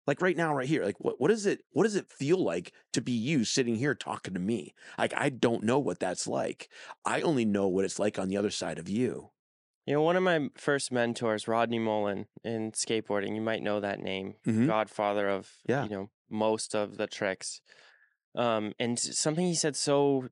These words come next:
Speaker 2: beautifully to, like, a nine-year-old that was like, "Hey, if, if what you're doing, what you feel like you're doing, and what it looks like you're doing, like, if you can make those the same thing, you win." Like, you,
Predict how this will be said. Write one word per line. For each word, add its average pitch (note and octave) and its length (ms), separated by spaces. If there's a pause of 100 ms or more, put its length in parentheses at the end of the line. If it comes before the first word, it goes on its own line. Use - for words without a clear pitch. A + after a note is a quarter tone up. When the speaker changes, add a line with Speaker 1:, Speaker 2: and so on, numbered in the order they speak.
(100)
Speaker 2:
beautifully B2 540
to, A2+ 180
like, G#2+ 220
a A2 40
nine-year-old G#2+ 880 (580)
that A#2+ 160
was G#2+ 160
like, A2+ 200
"Hey, B2 220
if, - 260
if - 180
what C3 200
you're F#3 120
doing, A#2+ 520 (640)
what A#2+ 280
you B2+ 160
feel D3+ 460
like B2 320
you're G2 100
doing, - 480 (300)
and A2 180
what A#2 160
it - 140
looks C#3+ 400
like A2 260
you're G2+ 140
doing, F#2 400 (680)
like, G#2 200 (520)
if A2+ 220
you C3 140
can A3+ 260
make E3 320
those E3 340
the C3+ 120
same D#3+ 340
thing, D3 420
you B2+ 360
win." C#3 560 (1300)
Like, - 160
you, C#3+ 460